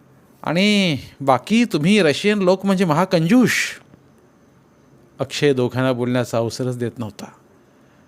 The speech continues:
अघळपघळ बोलत असला तरी तो पुरता सावध होता. "ए,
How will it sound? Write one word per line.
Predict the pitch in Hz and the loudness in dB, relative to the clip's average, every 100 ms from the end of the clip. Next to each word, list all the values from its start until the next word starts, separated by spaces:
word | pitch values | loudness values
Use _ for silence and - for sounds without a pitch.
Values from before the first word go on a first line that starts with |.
| _ | _
अघळपघळ | 139 127 156 147 143 151 | -4 0 0 2 0 2
बोलत | 139 135 143 143 - | 2 2 0 -4 -10
असला | 127 143 156 156 | -8 -4 -4 -2
तरी | 143 156 | -2 -2
तो | 156 | -4
पुरता | 131 135 - 143 | -4 -6 -2 -2
सावध | - 131 131 143 | -2 -2 -2 -4
होता. | 156 - - _ _ _ _ _ _ _ _ - | -8 -10 -12 _ _ _ _ _ _ _ _ -4
"ए, | 151 190 185 | 2 4 4